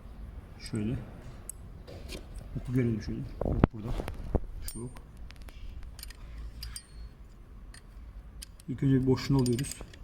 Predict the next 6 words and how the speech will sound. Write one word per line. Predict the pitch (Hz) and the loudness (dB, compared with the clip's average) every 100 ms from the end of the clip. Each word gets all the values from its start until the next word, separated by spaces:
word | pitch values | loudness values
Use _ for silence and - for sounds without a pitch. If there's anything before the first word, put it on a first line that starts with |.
| - - - - - | -14 -14 -12 -12 -6
Kasıt | - - | -4 0
yapmasın | 123 120 120 120 | 2 2 0 2
diye. | 117 127 - - - - - - - - - - - - | 2 0 -2 -6 -10 -12 -10 -10 -8 -8 8 10 10 6
Evet. | - - - - - 135 | 2 4 4 0 -2 2
Daha | 127 | 2
sonra | 127 123 135 | 4 2 2